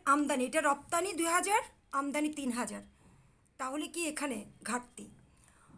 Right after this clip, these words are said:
অদৃশ্যমান রপ্তানি এক হাজার, আমদানি দুই হাজার,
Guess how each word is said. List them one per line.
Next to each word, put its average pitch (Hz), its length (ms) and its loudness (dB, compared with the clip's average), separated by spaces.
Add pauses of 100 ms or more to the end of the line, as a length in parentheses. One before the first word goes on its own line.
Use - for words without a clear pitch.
(200)
অদৃশ্যমান 392 720 4 (420)
রপ্তানি 349 440 0 (120)
এক 320 160 -4
হাজার, 381 260 4 (760)
আমদানি 311 420 2
দুই 269 160 0
হাজার, 233 180 -2